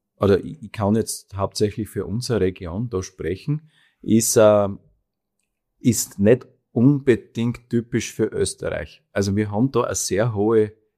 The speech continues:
Dichte an Schlachträumen. Das hat eben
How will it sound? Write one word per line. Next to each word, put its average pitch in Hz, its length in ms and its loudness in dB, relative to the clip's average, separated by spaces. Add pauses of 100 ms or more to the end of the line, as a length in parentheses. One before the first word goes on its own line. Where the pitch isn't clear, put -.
(180)
Dichte 113 440 0
an 90 120 -4
Schlachträumen. 98 800 -2
Das - 180 -6
hat 92 220 -8
eben 87 340 -8